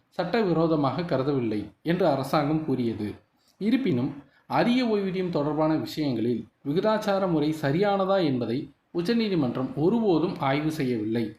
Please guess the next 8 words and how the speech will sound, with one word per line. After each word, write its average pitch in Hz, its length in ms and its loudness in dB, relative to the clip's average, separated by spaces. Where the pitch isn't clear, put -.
என்ற 135 240 -2
உண்மையை 160 400 2
நாடாளுமன்றத்தில் 139 760 0
அரசாங்கம் 165 500 0
அளித்த 127 320 -4
பதிலில் 139 480 -4
கவனிக்கவில்லை. 107 720 -2
முன்னதாக, 160 760 2